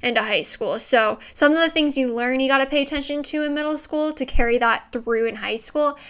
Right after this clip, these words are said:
But the actual, like, grades and stuff, it really doesn't matter. Like, colleges,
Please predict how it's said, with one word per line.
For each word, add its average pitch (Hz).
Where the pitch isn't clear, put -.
But 269
the 254
actual, 247
like, 240
grades 214
and 277
stuff, 285
it 254
really 220
doesn't 208
matter. 208
Like, 208
colleges, 233